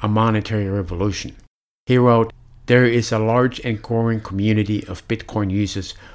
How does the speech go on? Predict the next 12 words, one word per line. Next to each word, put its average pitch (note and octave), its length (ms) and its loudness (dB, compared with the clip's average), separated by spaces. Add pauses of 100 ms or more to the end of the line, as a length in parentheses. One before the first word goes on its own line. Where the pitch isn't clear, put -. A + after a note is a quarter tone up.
(160)
who A2 140 -2
are G2+ 80 2
migrating G#2 720 2
away G#2 400 0
from G#2 200 -4
the F#2 100 -4
dollar G2 380 -4
and E2 120 -8
euro G2 460 -2 (220)
because G#2 420 -2
those A#2+ 300 0
currencies A#2 680 -2